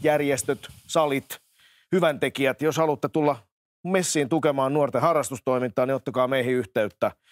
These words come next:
Me kerätään verkosta ja saatetaan oikeat ihmiset yhteen. Ja asiasta on muuten lisää myös mun kolumnissa siellä samassa osoitteessa. Käykää lukemassa ja tulkaa mukaan.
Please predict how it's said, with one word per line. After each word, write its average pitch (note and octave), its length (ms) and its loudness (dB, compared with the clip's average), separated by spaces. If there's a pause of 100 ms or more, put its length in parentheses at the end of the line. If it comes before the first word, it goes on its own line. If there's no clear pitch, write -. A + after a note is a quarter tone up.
(520)
Me D3 80 -2
kerätään C3+ 380 2
verkosta D#3+ 380 0
ja C3+ 60 0
saatetaan C3 360 0
oikeat A#2 280 -2
ihmiset G#2 340 -6
yhteen. G#2+ 520 -2 (220)
Ja C3 80 0
asiasta C#3+ 280 0
on B2+ 60 -2
muuten C3+ 160 -2
lisää C#3 220 0
myös C3+ 180 -2
mun B2+ 140 -6
kolumnissa C#3 580 0 (100)
siellä A2+ 200 0
samassa B2+ 380 -2
osoitteessa. C#3 640 0
Käykää B2+ 300 0
lukemassa C3+ 380 -2
ja A#2 40 -6
tulkaa A#2 280 -4
mukaan. - 280 -10